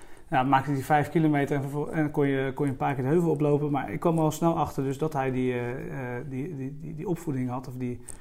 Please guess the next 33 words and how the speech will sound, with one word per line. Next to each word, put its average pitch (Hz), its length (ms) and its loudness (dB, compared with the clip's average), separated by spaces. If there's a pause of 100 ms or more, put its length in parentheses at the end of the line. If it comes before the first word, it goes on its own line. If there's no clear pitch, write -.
(260)
die - 100 -4
opleiding 127 380 0
had 120 120 -6
gehad, 123 300 -6
eh, 120 200 -2
bij 127 100 -4
het 117 80 -8
Korps 127 220 -4
Commandotroepen. 147 560 0
En 143 80 -2
dat, 131 140 -2 (240)
eh, 160 80 -4 (160)
werd 135 240 -4
nog 135 260 -6
bekrachtigd 165 500 -4
toen 147 240 0
we 139 80 -2 (420)
met 143 140 0
de 139 80 -6
selectie, 151 440 0
met 135 100 0
een, 143 280 -2
met 135 180 -2
een, 135 180 -4
eh, 131 80 -4
met 127 180 -4
een 131 80 -6
groepje 160 380 0
naar 127 220 -2
Roosendaal 156 420 0
afrezen 143 560 -4
op, 135 220 -8
eh, 131 360 -6